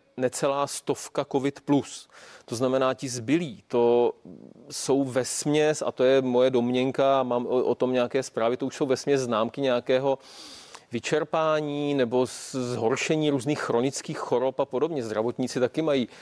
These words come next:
cukrovku, vysoký tlak a podobně a pokud jsou zapřaženi tímhletím způsobem stresujícím takovouhle dobu, no tak zkrátka někteří už to přestávají dávat, no. Takže ta situace není jednoduchá, nechci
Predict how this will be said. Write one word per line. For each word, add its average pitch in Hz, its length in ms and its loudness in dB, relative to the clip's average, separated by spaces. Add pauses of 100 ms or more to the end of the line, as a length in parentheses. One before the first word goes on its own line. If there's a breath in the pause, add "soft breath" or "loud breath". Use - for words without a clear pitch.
cukrovku, 123 600 0
vysoký 123 440 0
tlak 120 300 0
a 123 60 -4
podobně 127 520 0
a 135 100 0 (320 loud breath)
pokud 127 260 -4
jsou 131 180 0
zapřaženi 131 640 -2
tímhletím 127 480 -2
způsobem 123 520 -2
stresujícím 127 720 -2
takovouhle 123 440 0
dobu, 120 320 -2
no 123 100 0
tak - 260 -8
zkrátka 120 440 -6
někteří 127 460 -6
už - 380 -6 (300 loud breath)
to - 100 -4
přestávají 131 540 -2
dávat, 139 440 -4
no. 101 120 -14
Takže 113 320 -4 (340 loud breath)
ta 135 80 -4
situace 151 480 -2
není 135 200 -2
jednoduchá, 147 600 0
nechci 143 420 0